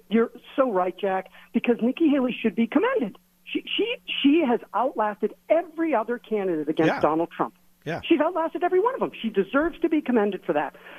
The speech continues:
Speaker 1: But she also has to know if she wants a future in this business, which is rough and tumble, then, then she's, she's gotta give in at some point.
Speaker 2: Because look
Speaker 1: And
Speaker 2: what she
Speaker 1: Ted
Speaker 2: did.
Speaker 1: Cruz knew when it was time to hang it
Speaker 2: Yeah,
Speaker 1: up.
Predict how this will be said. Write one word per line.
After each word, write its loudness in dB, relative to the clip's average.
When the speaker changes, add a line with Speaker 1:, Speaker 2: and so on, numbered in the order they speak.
Speaker 1:
But 2
she -4
also 0
has -2
to 2
know 2
if -4
she -16
wants 0
a -2
future 2
in 4
this 0
business, 2
which -6
is -4
rough 2
and -4
tumble, -2
then, -2
then 0
she's, -2
she's 0
gotta 0
give 2
in -2
at -20
some -8
point. -20
Speaker 2:
Because 2
look 8
Speaker 1:
And 2
Speaker 2:
what -2
she 2
Speaker 1:
Ted 4
Speaker 2:
did. 2
Speaker 1:
Cruz 2
knew 4
when 2
it 2
was -2
time -2
to 2
hang 2
it 0
Speaker 2:
Yeah, 6
Speaker 1:
up. -6